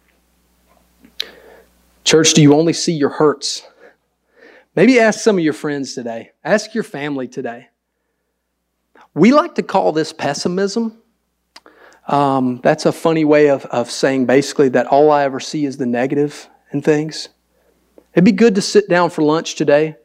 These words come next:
over Taco Bell if you want. And ask your spouse, ask your kids if you got children. That's even better. They're like, they're uncomfortably honest. In fact, I was told I was fat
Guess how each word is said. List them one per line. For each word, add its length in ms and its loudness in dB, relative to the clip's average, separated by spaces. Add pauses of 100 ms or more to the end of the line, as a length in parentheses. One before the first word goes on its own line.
(400)
over 180 0
Taco 320 -4
Bell 240 -2
if 140 -8
you 80 -2
want. 220 -8 (1000)
And 140 2
ask 260 0
your 80 -6
spouse, 540 0
ask 300 -2
your 80 -8
kids 640 -10
if 160 -12
you 60 -8
got 300 -2
children. 540 -6 (120)
That's 200 -2
even 240 2
better. 260 2
They're 160 4
like, 380 0 (880)
they're 160 4
uncomfortably 720 0
honest. 560 -4 (720)
In 80 -4
fact, 300 0
I 80 -2
was 160 -8
told 240 0
I 60 2
was 180 -8
fat 420 -4